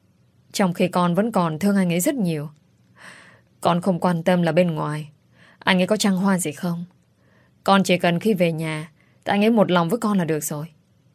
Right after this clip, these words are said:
Ấy vậy mà anh ấy lại vu oan con là làm hại cô gái bên ngoài của anh ấy, rồi lấy cái lý do đó chia tay con. Bọn con thì cũng sắp đến ngày đánh hôn rồi, thế mà anh ấy còn phũ phàng như vậy.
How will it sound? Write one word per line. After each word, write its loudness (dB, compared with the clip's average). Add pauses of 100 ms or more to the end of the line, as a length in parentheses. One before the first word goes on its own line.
(540)
Ấy 2
vậy 4
mà 2
anh 2
ấy 4
lại 2
vu 2
oan 0
con -6 (460)
là 2
làm 4
hại 4
cô 0
gái 2
bên 2
ngoài 0
của -2
anh 0
ấy, -4 (720)
rồi 4 (220)
lấy 4
cái 2
lý 4
do 0
đó 0
chia 0
tay -4
con. -8 (1000)
Bọn 2
con 0
thì 2
cũng -2
sắp -2
đến 2
ngày 0
đánh 0
hôn 0
rồi, -8 (760)
thế -2
mà 2
anh 6
ấy 6
còn 2
phũ 2
phàng -2
như 0
vậy. -6